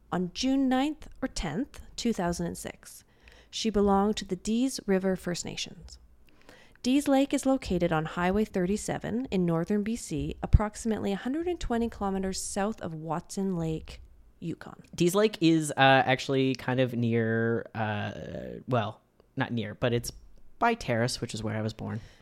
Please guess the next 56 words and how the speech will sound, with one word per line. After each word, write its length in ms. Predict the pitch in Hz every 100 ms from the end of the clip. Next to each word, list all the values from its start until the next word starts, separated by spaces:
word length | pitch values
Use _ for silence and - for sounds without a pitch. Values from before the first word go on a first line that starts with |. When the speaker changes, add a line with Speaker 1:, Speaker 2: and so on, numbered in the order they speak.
| _ -
Speaker 1:
And 320 | - 233 233 233
if 320 | 220 220 208
Dease 300 | 220 262 -
Lake 180 | 262 269
is 160 | 226
ringing 240 | 202 190 185
a 60 |
bell 200 | 175 170 175
to 100 | -
any 160 | 165
of 80 | 165
the 60 | 165
listeners, 720 | 170 339 - 208 185 180 175 - -
it 320 | 180 170 165
might 200 | 196 190
be 80 | 185
because 720 | 175 175 - 170 160 160 - -
there 200 | 185 -
is 140 | -
quite 240 | - 175 175
an 80 |
infamous 480 | - 175 - 175 165
case 480 | - - 190 175 - -
for 80 | 180
the 80 | -
two 220 | - 180
gentlemen 320 | 175 160 156
from 220 | 165 175
Fort 180 | 170 -
Alberni 720 | 156 - 254 349 190 156 185 - _ _ _ -
who 120 | 196
Speaker 2:
Yes. 520 | 160 143 156 156 - -
Speaker 1:
came 320 | - 165 160
up 140 | 151 -
along 360 | 147 139 143
this 200 | 135 - -
way, 140 | 185
which 160 | 175 -
we 100 | 165
will 120 | 160
be 100 | -
covering, 500 | - 262 254 247 233
and 180 | 175 170
they 180 | 165 160
did, 500 | - 165 160 156 - - -
in 120 | 160
Speaker 2:
We 20 |
Speaker 1:
fact, 200 | 131 120
Speaker 2:
will 100 | 151
be 20 | 180
Speaker 1:
murder 120 | 170
Speaker 2:
covering. 140 | 170
Speaker 1:
somebody 400 | 165 156 147 139
from 220 | 147 - 160
Dease 180 | - -
Lake. 260 | - -